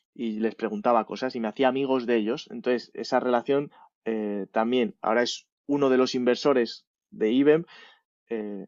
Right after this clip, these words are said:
de nuestra empresa. Le conozco hace cinco años, ¿no? El año pasado me pone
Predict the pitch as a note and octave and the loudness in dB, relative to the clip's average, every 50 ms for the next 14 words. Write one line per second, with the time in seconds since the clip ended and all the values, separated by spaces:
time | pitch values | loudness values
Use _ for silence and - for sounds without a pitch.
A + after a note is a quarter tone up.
0 | _ _ - - F3 C3+ A#2+ A2+ A2+ A2 - - A2+ A2 G#2 B2 C3+ C3+ - - | _ _ -20 -20 -10 -6 -4 -4 -4 -4 -4 -4 -4 -2 0 0 0 0 2 2
1 | D3+ E3+ - _ _ _ _ _ _ _ _ _ _ _ _ _ _ _ _ - | 0 0 0 _ _ _ _ _ _ _ _ _ _ _ _ _ _ _ _ -8
2 | G#2+ A#2 - A#2+ B2 - - B2+ - C3+ - - C3 B2 - B2 B2+ C3+ C3 A#2+ | -8 -4 -4 -4 -4 0 -2 -2 -2 -2 -6 -4 -6 -2 2 4 4 4 4 4
3 | A#2 A2 G2+ A2+ B2+ D#3+ - _ _ _ _ _ _ _ _ _ _ - - A2+ | 0 -4 -4 -6 -8 -10 -10 _ _ _ _ _ _ _ _ _ _ -8 -6 -4
4 | B2 B2+ A2 - A#2+ A2+ - C3+ C3 C3 B2+ B2 B2 A#2 - C3 C3 B2+ C3 B2 | -4 -4 -2 -2 -2 0 2 4 6 6 4 4 2 0 2 2 2 2 2 0
5 | A#2+ A#2 A2 | 0 -2 -4